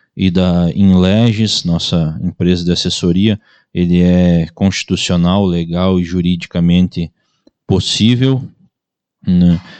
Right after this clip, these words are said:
Esse tipo de projeto, ah, es-, está contemplado também na, na Lei quatro mil trezentos e vinte,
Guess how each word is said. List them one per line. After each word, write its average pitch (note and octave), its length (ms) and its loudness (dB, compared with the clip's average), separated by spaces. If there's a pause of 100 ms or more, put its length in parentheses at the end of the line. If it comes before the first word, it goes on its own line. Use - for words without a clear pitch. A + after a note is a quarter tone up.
(160)
Esse F2 760 0
tipo - 320 -4
de F2+ 120 0
projeto, F2+ 760 -2 (640)
ah, F2 1080 -2 (760)
es-, - 220 -6
está F#2+ 420 -2
contemplado F#2 760 -2
também F2+ 440 2
na, E2+ 320 0
na F2 200 2
Lei F2 640 0
quatro F#2 320 -4
mil G2 260 4
trezentos F2+ 600 0
e F2+ 100 2
vinte, B2 560 0